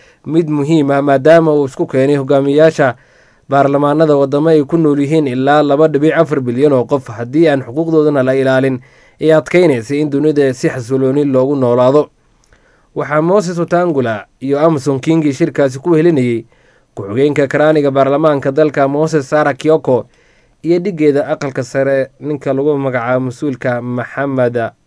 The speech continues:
Cali. Guddiga anshaxa ee la dagaalanka musuqmaasuqa ee E A C C ayaa shaqaalaha dowladda haya wax ka badan hal xilli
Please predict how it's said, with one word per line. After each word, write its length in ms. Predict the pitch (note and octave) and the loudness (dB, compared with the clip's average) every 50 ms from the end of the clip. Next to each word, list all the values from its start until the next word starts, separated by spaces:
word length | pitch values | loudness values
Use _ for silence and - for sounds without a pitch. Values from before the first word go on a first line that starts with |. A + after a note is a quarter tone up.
| _ _ | _ _
Cali. 500 | A#2+ C3 C3 B2 A#2+ A#2 A2 G2+ G2 F#2 F#2 - - - _ _ _ _ _ _ _ _ _ _ _ _ _ _ _ _ _ _ _ _ | -2 0 0 0 -2 -4 -6 -6 -8 -12 -14 -18 -20 -20 _ _ _ _ _ _ _ _ _ _ _ _ _ _ _ _ _ _ _ _
Guddiga 500 | C3 D#3+ G3+ F3+ F#3 A3 F#3+ G3 F#3+ F#3+ | -2 -2 -2 0 0 0 2 2 2 2
anshaxa 360 | F#3+ G3 F3 E3+ F#3+ E3+ F3 F3+ | 2 0 0 2 0 2 4 2
ee 120 | F#3 F3+ | 2 4
la 100 | F3+ F3+ | 2 2
dagaalanka 520 | D#3+ E3+ E3 E3 F3 F3+ F3+ E3+ E3 E3+ E3 | 4 4 4 6 6 6 6 4 2 2 2
musuqmaasuqa 680 | D#3+ D3+ C#3+ D3 D#3+ D#3+ E3+ E3+ D3+ D3+ D#3+ D3+ D#3+ D#3 | 2 0 0 0 2 4 4 2 2 0 -2 0 2 2
ee 100 | D#3 F3 F3+ | 4 4 4
E 40 | D#3+ | 4
A 40 | D3 | 2
C 180 | C3 D3+ D3+ C#3+ | 2 0 -4 -4
C 340 | C3 - D#3 C#3+ A#2+ G2+ F#2+ | -4 -4 -4 -4 -4 -4 -4
ayaa 220 | F#2 G2 G2+ G#2 G2+ | -6 -6 -6 -6 -6
shaqaalaha 500 | A2 A2 G2+ A#2+ C3 C#3+ D#3 D3 C#3 C3+ | -8 -6 -2 0 2 4 4 4 4 2
dowladda 400 | C3 C3+ C#3 D#3 D#3 C#3 C#3 C3 | 0 0 2 2 2 2 0 0
haya 300 | B2+ C3 C#3 C#3+ C#3 C3+ | 0 0 0 0 0 0
wax 240 | C3+ D3+ C#3+ - - | -2 -4 -6 -6 -2
ka 120 | - D#3+ C#3+ | -2 0 2
badan 300 | C#3+ C3+ C#3 C3+ C3+ B2+ | 2 2 2 0 -2 -2
hal 260 | A2+ D3 D#3+ D#3 - | 0 0 0 0 0
xilli 400 | - B2 A#2+ A#2+ A#2 A#2 A2 | -2 -4 -4 -2 -4 -4 -6